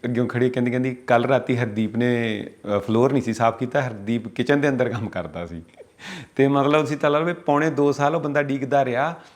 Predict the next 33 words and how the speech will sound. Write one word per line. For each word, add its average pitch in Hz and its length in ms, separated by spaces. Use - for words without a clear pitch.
ਵੀ 156 240
ਉਹਦੀ 180 160
ਕਲੀਨਿੰਗ 180 540
ਦੇ 185 100
ਵਿੱਚੋਂ 165 240
ਫਾਲਟ 117 300
ਕੱਢਿਆ 107 320
ਜਾਵੇ। 90 220
But 117 360
ਜੇ 113 80
ਤੁਸੀਂ 113 260
ਆਪਣਾ 117 340
ਕੰਮ 127 180
ਸ਼ਿੱਦਤ 107 340
ਨਾਲ 120 200
ਕਰਦੇ 107 340
ਨਾ, 123 140
ਜਿੱਦਣ 113 240
ਕੋਈ 131 160
ਹੋਰ 107 260
ਕਰਕੇ 113 320
ਗਿਆ, 117 140
ਪਤਾ 110 240
ਲੱਗ 101 180
ਜਾਂਦਾ 101 280
ਲੋਕਾਂ 117 300
ਨੂੰ 135 100
ਵੀ 139 80
ਹਾਂ, 120 200
ਹਰਦੀਪ 101 260
ਨੇ 117 100
ਨਹੀਂ 107 120
ਕੀਤਾ। 85 300